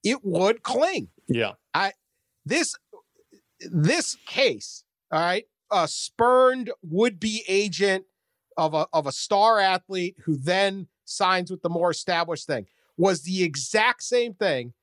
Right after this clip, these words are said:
Speaker 1: that happened with Marcus Camby at the University of Massachusetts in ni-, in the, in the nineteen nineties. Marcus just admitted it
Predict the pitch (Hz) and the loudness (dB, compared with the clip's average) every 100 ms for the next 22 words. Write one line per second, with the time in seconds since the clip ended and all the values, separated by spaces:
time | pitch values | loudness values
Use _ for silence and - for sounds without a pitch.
0 | _ _ 160 165 185 190 180 160 143 156 | _ _ -2 0 0 -2 -4 -6 -2 -2
1 | 190 240 - 202 175 165 160 156 156 151 | -2 -4 -4 0 0 0 -2 0 0 2
2 | 160 160 196 165 165 - 175 - 139 - | 0 0 -2 -2 -4 -6 -6 -4 -6 -2
3 | 143 143 147 180 156 147 143 165 143 143 | 2 2 -2 -2 -2 0 -2 -2 -2 -2
4 | 139 131 147 151 151 131 92 - _ _ | -4 -4 -6 -4 -6 -8 -14 -20 _ _
5 | 185 - 170 214 233 185 214 - 156 151 | -12 -2 0 2 0 -2 -4 -4 -4 -2
6 | 185 107 92 | -4 -6 -16